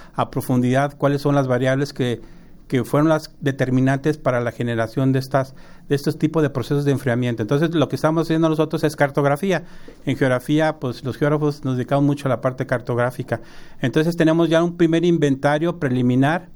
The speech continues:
este, de estas formas, eh, eh, geológico-geomorfológicas. Por ejemplo, eh, tenemos una pequeña clasificación, eh, ya en, en la, en la participación que nosotros vamos a tener del, del, del, del evento, eh,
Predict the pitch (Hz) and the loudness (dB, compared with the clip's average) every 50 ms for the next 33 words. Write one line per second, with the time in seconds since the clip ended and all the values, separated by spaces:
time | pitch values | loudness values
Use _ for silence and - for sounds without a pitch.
0 | - - - - - - - - - - 165 127 - - - 127 127 135 135 135 | -20 -20 -20 -20 -20 -20 -20 -20 -8 -4 -4 -4 -2 -2 -2 0 2 0 0 0
1 | 160 147 - - 143 147 143 147 151 151 151 151 - - - - 143 139 135 131 | -2 -2 0 0 0 0 2 2 2 2 0 -2 -6 -12 -8 -4 -4 -4 -2 -4
2 | 127 - - - - - - - - - 127 120 123 123 120 - - - 127 123 | -6 -8 -12 -14 -16 -16 -16 -12 -8 -6 -4 -4 -4 -4 -6 -8 -6 -2 0 2
3 | 143 156 170 165 156 139 - 139 135 135 127 - 139 143 160 170 170 180 170 151 | 2 2 2 2 0 0 2 2 2 2 2 2 2 2 2 0 0 0 -2 -2
4 | 143 135 139 135 131 151 160 151 143 165 175 170 170 - - - - - - - | 0 0 0 2 2 2 0 0 0 0 0 -2 -4 -10 -18 -20 -20 -20 -20 -14
5 | - - 143 - 160 170 185 185 185 202 196 196 185 - 185 - - - - 202 | -10 -8 -2 0 2 2 2 2 0 2 2 2 0 0 -2 0 0 0 0 2
6 | - 190 175 170 - 170 - 151 143 - 147 143 175 185 180 170 147 143 143 147 | 2 0 0 2 0 0 0 0 0 0 0 0 0 0 0 0 0 -2 -2 -2
7 | 151 151 156 156 170 156 143 147 151 147 143 156 151 147 147 151 151 156 - - | -2 -2 -4 -4 -4 -2 0 0 0 0 0 0 0 0 2 2 0 -4 -4 -2
8 | 156 147 143 139 - 147 - - - - - 202 - - 180 165 180 165 170 165 | 0 0 0 0 0 -2 -2 -2 -6 -2 0 0 0 0 0 0 2 0 2 0
9 | 185 170 156 160 160 170 170 165 151 156 147 139 147 156 156 165 160 143 127 - | 0 0 0 0 0 2 0 0 -2 0 0 0 0 2 2 0 0 0 -2 -4
10 | - - - - - - - - - 131 131 127 123 123 127 - - 143 135 131 | -10 -18 -20 -20 -20 -20 -20 -12 -4 -2 0 0 0 -4 -6 -10 -6 -4 -2 0
11 | 127 127 123 143 170 - - - 180 135 131 127 127 131 135 151 156 156 165 180 | 0 0 -2 -4 -8 -12 -16 -12 -6 -4 -2 0 0 2 2 2 2 2 2 0
12 | 185 147 147 147 147 | 0 0 -4 -8 -10